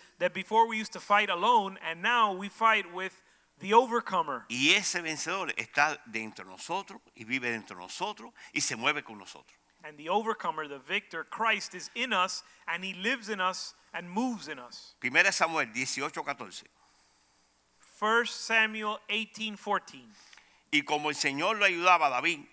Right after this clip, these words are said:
Speaker 2: tenía éxito en todo lo que hacía.
Speaker 1: The Lord helped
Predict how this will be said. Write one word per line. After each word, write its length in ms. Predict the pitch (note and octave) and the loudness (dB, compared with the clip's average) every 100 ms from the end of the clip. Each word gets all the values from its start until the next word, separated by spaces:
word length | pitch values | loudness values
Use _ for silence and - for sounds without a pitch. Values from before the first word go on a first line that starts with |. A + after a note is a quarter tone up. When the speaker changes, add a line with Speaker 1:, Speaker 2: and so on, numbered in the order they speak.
| - | -4
Speaker 2:
tenía 380 | A#2 C#3 D#3+ - | -2 2 2 6
éxito 540 | G3+ G#3+ G3+ G3+ G3 - | 6 6 0 -6 -10 -8
en 140 | A2+ | -12
todo 400 | - D#3+ E3+ E3 | -6 -4 -2 -4
lo 100 | C3 | -10
que 120 | - | -12
hacía. 320 | F#2 - F#2 - - | -6 -6 -6 -10 -4
Speaker 1:
The 100 | F3 | -2
Lord 360 | F3+ G#3+ A#3 | 4 4 4
helped 480 | G3+ G3 A3 A3+ - | 2 0 0 -2 -8